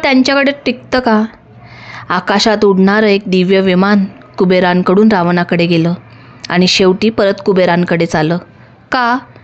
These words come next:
ही कथा आहे पुष्पक विमानाची आणि धर्म कसा शेवटी जिंकतो याची. कुबेर लंकेचा राजा असताना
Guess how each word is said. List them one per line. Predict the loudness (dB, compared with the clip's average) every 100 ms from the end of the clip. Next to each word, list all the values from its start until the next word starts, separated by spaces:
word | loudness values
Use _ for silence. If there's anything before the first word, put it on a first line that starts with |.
| -20 -20 -20 -8
ही | -4
कथा | -2 -2 0
आहे | 0 2 0
पुष्पक | 0 -2 -2 -4 -2
विमानाची | 0 0 0 0 0 -2 -4 -10 -20 -20 -6
आणि | 0 2
धर्म | 2 2 2
कसा | 0 0 0 0
शेवटी | 2 0 0
जिंकतो | -2 -2 0 0
याची. | 0 0 -4 -4 -8 _ _ _ _ -20 -20 -20 -20 -20 -20 -18 -2
कुबेर | 2 2 4
लंकेचा | 2 2 0 0 0
राजा | 0 0 0
असताना | 0 -2 2 2 2